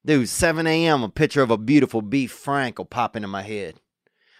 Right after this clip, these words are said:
Or a sausage patty or a, uh, you know, a London broil. And that's why I love using Postmates.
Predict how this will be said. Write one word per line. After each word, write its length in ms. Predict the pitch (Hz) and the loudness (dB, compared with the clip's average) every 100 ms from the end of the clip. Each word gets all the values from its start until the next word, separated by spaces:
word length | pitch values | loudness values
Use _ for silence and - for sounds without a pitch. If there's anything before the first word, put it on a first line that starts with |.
| - | -6
Or 160 | 110 | -2
a 40 | 104 | -2
sausage 540 | - 160 123 123 - | 2 2 2 -4 -6
patty 440 | 147 147 131 107 101 | -2 2 2 0 -4
or 160 | 98 | -4
a, 60 | 92 | -6
uh, 600 | - 107 95 90 - - _ _ _ _ _ _ _ | -2 -2 -2 -4 -8 -14 _ _ _ _ _ _ _
you 100 | 127 | -6
know, 180 | 127 110 | -2 0
a 40 | |
London 520 | 107 131 123 110 104 | 2 4 4 2 -2
broil. 520 | 104 117 92 76 _ _ _ _ _ _ _ _ _ _ _ - | 0 2 0 -4 _ _ _ _ _ _ _ _ _ _ _ -6
And 180 | 110 139 | 0 2
that's 240 | 160 - | 2 2
why 380 | 127 120 110 107 | 2 4 4 2
I 120 | 131 | 2
love 280 | 131 123 107 | 4 2 2
using 240 | 120 101 | -2 -4
Postmates. 800 | 92 127 120 101 87 - - _ | -2 -2 -2 -4 -8 -8 -18 _